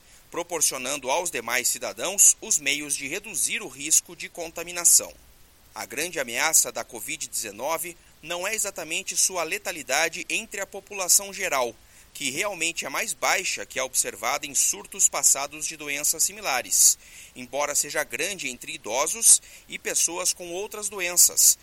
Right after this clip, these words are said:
como diabetes e problemas cardíacos. O que faz do coronavírus um problema sério de saúde pública é a velocidade com que se espalha. Ainda que de oitenta por cento a noventa por cento dos casos sejam leves ou médios,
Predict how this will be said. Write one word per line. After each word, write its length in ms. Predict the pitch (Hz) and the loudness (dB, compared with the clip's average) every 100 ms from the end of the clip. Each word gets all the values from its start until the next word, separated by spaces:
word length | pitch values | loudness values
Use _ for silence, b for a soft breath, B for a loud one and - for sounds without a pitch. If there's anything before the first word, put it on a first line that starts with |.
| B B | B B
como 240 | - 135 127 | -8 -8 -4
diabetes 720 | 120 101 123 165 - 190 - | -4 0 2 2 2 2 2
e 100 | 165 | 2
problemas 480 | 147 185 143 156 156 | -10 -10 -8 -2 -2
cardíacos. 880 | - 175 - 107 87 - - - - - - B B B - | 0 -4 -4 -8 -10 0 4 6 4 0 -20 B B B -12
O 80 | |
que 120 | 139 202 | -8 -4
faz 380 | - 180 170 - | 0 2 2 -2
do 140 | 147 | -6
coronavírus 880 | - 131 151 175 120 123 123 120 - | -8 -6 -4 -4 -4 -6 0 2 2
um 140 | 151 | 0
problema 460 | 165 143 123 139 120 | -10 -8 -6 -2 6
sério 420 | - 156 190 160 | 8 8 4 -2
de 100 | 117 | -2
saúde 380 | 107 107 104 95 | 0 0 -4 -12
pública 500 | - 165 190 - 180 - B B - | -16 -16 -10 -2 -4 -4 B B -4
é 100 | 143 | -2
a 60 | |
velocidade 960 | 131 - 226 226 214 196 120 139 180 190 | -2 -4 -4 0 0 0 0 -2 -2 -6
com 200 | 202 196 | -14 -14
que 140 | - | -4
se 140 | 196 220 | -2 2
espalha. 560 | 202 - 123 120 104 - - - B B B B | 2 4 0 0 -4 -10 -20 -20 B B B B
Ainda 380 | 131 190 262 190 | -4 -4 -4 -8
que 160 | - | -8
de 80 | 156 | -8
oitenta 420 | 143 - 196 233 | -8 -6 -10 -10
por 200 | 226 208 | -12 0
cento 380 | - - 123 - | 4 4 0 -4
a 60 | 123 | -6
noventa 520 | 127 107 160 247 202 | -6 -4 -4 -4 -10
por 160 | 147 127 | -6 -2
cento 320 | 147 143 131 | -2 -4 -6
dos 160 | 127 | -4
casos 520 | - 117 113 - - - | -2 0 0 0 0 2
sejam 420 | - 139 139 127 | 0 0 -4 -4
leves 460 | 123 120 120 120 - | 0 0 0 -2 -2
ou 160 | 180 170 | -4 -2
médios, 600 | 143 160 175 165 - | 0 0 2 8 8